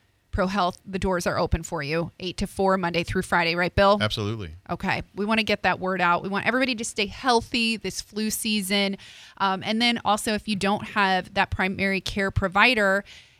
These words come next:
Speaker 1: and you need to ask the questions of flu season or, "Hey, do I need to get this vaccine or that?"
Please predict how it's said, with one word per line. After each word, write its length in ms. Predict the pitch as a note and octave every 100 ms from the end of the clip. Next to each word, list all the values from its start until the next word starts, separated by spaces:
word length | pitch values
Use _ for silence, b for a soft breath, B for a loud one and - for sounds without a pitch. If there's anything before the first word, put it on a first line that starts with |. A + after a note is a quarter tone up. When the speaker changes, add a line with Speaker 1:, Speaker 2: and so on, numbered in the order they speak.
| _
Speaker 1:
and 100 | G3+
you 80 | F#3+
need 240 | F#3+ B3
to 60 | C4+
ask 260 | G3 G3
the 80 | -
questions 520 | - F3+ - F#3+ F#3
of 100 | F#3+
flu 200 | - F#3+
season 640 | G3 - G3 F#3 F#3+ G3 F#3
or, 180 | D#3
"Hey, 220 | - G3 G3
do 160 | F#3+
I 60 | F#3+
need 140 | F#3
to 60 | F3
get 340 | F3+ E3 - -
this 300 | F3+ G#3 -
vaccine 600 | G3 G3 - - G3+ G3
or 100 | F3+
that?" 280 | F#3 F#3+ F3+